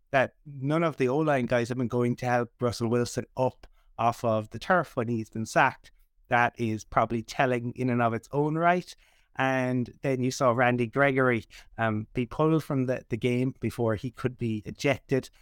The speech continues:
uh, and then get into a fight at the end. So I think, you know, it was clear at that point, you know, the, the, the train had come off the, the tracks. Very interesting press conference today.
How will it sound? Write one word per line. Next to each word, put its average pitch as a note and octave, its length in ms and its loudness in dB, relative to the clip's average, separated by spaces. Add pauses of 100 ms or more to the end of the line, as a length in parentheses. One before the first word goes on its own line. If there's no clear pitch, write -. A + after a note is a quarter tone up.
(160)
uh, A#2 100 -2
and B2 160 -2
then A#2 140 0
get A2 200 -2
into A2 260 -4
a G#2 40 -2
fight G#2 320 -4
at - 80 -16
the A2 180 -4
end. G#2+ 280 -2
So A#2+ 300 0 (240)
I B2 60 -4
think, D3+ 300 -4 (280)
you B2+ 120 -2
know, G#2 240 -2
it C3+ 80 0
was A#2+ 140 -4
clear D#3+ 340 2
at C3 80 0
that A2+ 220 -2
point, G#2+ 500 -4
you A2+ 100 -4
know, G2+ 60 -2
the, G#2 320 -4 (300)
the, A2 120 -4 (120)
the B2 80 -4
train B2+ 260 0
had A#2+ 100 0
come C3 160 -2
off A2+ 200 0
the, A2+ 260 -2
the B2 60 -6
tracks. C#3+ 400 -2 (420)
Very F3+ 300 2
interesting D3 340 -4
press D3 300 -4
conference C#3+ 580 -6
today. D3 560 -2